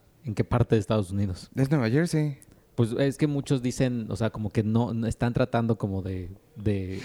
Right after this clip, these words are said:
Speaker 1: encontrar, <laughs> así que no saben dónde.
Speaker 2: Pues el papá es Andrew, el papá, hay que mencionarle, es Andrew Dice Clay, que los fan-, fanáticos del stand-up reconocerán a Andrew Dice,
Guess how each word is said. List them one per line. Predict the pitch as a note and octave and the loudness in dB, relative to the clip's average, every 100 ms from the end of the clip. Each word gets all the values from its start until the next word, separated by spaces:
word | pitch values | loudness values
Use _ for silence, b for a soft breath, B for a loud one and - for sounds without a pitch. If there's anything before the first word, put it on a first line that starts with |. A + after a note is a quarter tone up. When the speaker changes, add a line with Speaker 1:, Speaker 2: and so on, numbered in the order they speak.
| G#2+ | -2
Speaker 1:
encontrar, | G#2+ A2 A2 B2 A#2+ A#2 | 2 2 2 2 2 0
<laughs> | |
así | A2+ - | -4 -2
que | A2+ | 0
no | A#2 A#2 | 2 2
saben | - A2+ A2 G#2+ | 2 0 2 0
dónde. | G#2 - | -2 -2
Speaker 2:
Pues | - B2+ | 2 4
el | C3 A#2+ | 4 4
papá | C#3 F3 A3 | 2 4 2
es | G#3+ | 2
Andrew, | G#3 G3 D#3+ | 2 4 4
el | C#3 | 2
papá, | C3 C#3+ E3+ F#3 | 0 0 2 2
hay | F3 | 2
que | D#3+ | 2
mencionarle, | D3 B2+ C3+ D3+ | 0 2 2 2
es | C#3+ | 2
Andrew | C#3+ C#3+ | 2 4
Dice | C3 B2+ | 2 0
Clay, | - B2 D#3+ F#3 | 2 2 2 2
que | G#2+ F#2+ | 2 2
los | F#2+ F#2+ - | 2 -4 -6
fan-, | - - G2 G2+ F2 D#2+ | -10 -6 -2 -2 -4 -2
fanáticos | G#2 G2+ A2 A2 G#2 | -2 0 -2 0 0
del | G2 F#2+ | 0 -2
stand-up | - G#2 G#2 G2 | 0 0 0 -2
reconocerán | F2+ F2+ F2 G#2+ | -2 -2 0 0
a | |
Andrew | G#2 G#2 E2 | 2 0 0
Dice, | - G#2 G2+ | 0 0 -2